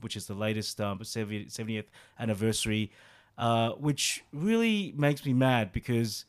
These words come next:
why don't they just make them in a forty or a forty-two mil <laughs> as a, just as a part of their core line? Like, there's obviously demand. They always sell out, uh, y-,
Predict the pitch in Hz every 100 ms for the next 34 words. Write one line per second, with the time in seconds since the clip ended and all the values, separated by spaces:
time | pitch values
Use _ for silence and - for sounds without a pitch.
0 | _ _ _ - 120 156 175 151 143 139
1 | - 110 127 143 117 98 95 - 123 110
2 | - 120 117 113 110 107 - 117 113 -
3 | 117 113 107 107 - - 135 127 107 -
4 | _ - 143 180 131 123 - - 135 123
5 | 117 - 147 143 170 165 107 107 110 -
6 | - - 151 147 202 220 226 185 147 156
7 | 156 185 208 190 175 - - 143 113 101
8 | 156 208 - - - - - 120 117 -
9 | _ _ - - 139